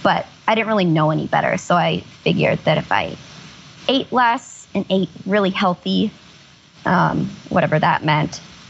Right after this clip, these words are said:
that meant, like, not eating fast food, not eating anything with fat grams. I just thought eating less, being skinnier, I would be able to run faster. And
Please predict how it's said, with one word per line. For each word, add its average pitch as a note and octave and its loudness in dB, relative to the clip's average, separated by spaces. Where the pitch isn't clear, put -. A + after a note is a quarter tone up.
that E3 4
meant, E3 2
like, C#3 -2
not - 2
eating E3 0
fast - -2
food, G#3+ 0
not F3+ -2
eating E3+ 0
anything E3+ 2
with - 0
fat - -2
grams. F3+ 0
I A#3 2
just A#3 -4
thought - 2
eating B3+ 0
less, G3+ 0
being G3+ 0
skinnier, E3+ 0
I - 0
would - 0
be - -4
able - 0
to - -6
run - 0
faster. - -2
And F3 2